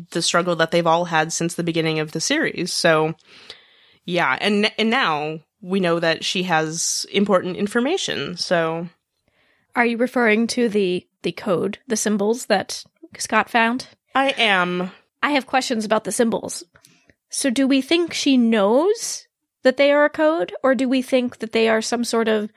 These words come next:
Speaker 2: symbol, symbology that Duncan taught her when she was young and she doesn't realize their importance?
Speaker 1: The latter.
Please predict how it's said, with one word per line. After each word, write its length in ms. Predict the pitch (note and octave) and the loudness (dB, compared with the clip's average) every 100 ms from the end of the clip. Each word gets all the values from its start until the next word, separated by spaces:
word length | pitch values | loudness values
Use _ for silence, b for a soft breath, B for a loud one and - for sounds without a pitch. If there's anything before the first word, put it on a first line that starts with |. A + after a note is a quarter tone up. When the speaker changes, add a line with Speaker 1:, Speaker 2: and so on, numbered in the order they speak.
| b b b | b b b
Speaker 2:
symbol, 480 | - - B3 A3+ A3 | -4 0 2 2 0
symbology 920 | A3 A#3+ A3 G#3+ A3 A3 G#3+ G#3+ G#3+ G#3+ | 0 0 2 4 4 2 0 0 0 -2
that 200 | A#3 - | -2 -2
Duncan 400 | G#3 A3+ G3+ G#3 | -2 -2 -4 -2
taught 280 | C4 G#3+ | 2 2
her 180 | - G#3+ | 0 -2
when 100 | G#3 | -2
she 160 | G#3 G#3+ | -4 -4
was 220 | G3 A3 | -4 0
young 280 | C4 E4 B3+ | 2 4 2
and 100 | A#3 | 0
she 100 | A#3+ | 0
doesn't 300 | G3+ G#3 G3+ | 0 -2 0
realize 380 | G3+ F#3+ E3 - | 0 2 0 0
their 140 | D#3 | -2
importance? 720 | A#2 - B3 - - - - - _ _ _ _ _ _ _ - | -4 0 -2 -2 -10 -10 -10 -10 _ _ _ _ _ _ _ -6
Speaker 1:
The 200 | F#3+ F#3+ | 0 2
latter. 500 | F#3 D3+ - F3 | 4 2 -2 -10